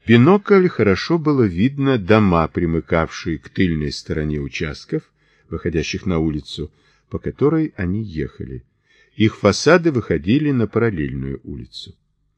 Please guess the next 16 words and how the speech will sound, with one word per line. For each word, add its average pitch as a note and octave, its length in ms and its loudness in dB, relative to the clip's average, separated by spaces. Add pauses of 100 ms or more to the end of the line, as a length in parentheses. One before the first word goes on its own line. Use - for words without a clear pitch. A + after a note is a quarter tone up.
(640)
«Который B2+ 580 8
из G2 380 0
них G2 280 4
дом G2 300 6
Скавелла?» B1 720 -2
спросил D2 720 -8
Баумберг. C2+ 800 -10 (800)
О'Хара D#3+ 420 4
повернулся B2+ 640 2
чуть - 280 0
правее F#2 600 2
и - 160 -10
стал A#2 400 0
смотреть - 580 -6
на A#2 140 -4
север. C2+ 500 -8